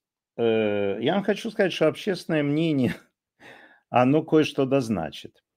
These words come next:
Пишет Алексей Черёмушкин. "Гойда!" прекратил работу сайт продажи билетов на концерт Гер-, Гер-, Гергиева в Италии.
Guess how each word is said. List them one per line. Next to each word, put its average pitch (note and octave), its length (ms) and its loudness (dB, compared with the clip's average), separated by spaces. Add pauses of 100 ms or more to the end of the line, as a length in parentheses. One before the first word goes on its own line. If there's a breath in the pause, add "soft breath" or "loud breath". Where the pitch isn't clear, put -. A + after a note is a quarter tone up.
(160)
Пишет E3 260 2
Алексей C#3 360 2
Черёмушкин. F2 760 -2
"Гойда!" A#2 880 10 (580 soft breath)
прекратил D#3 640 6
работу D#3+ 480 8
сайт D3+ 500 6
продажи C3 440 4
билетов C3 480 0
на B2 100 2
концерт C3+ 480 0
Гер-, C3 560 0
Гер-, C#3 540 4
Гергиева C#3+ 840 6
в B2 140 2
Италии. G#2 580 2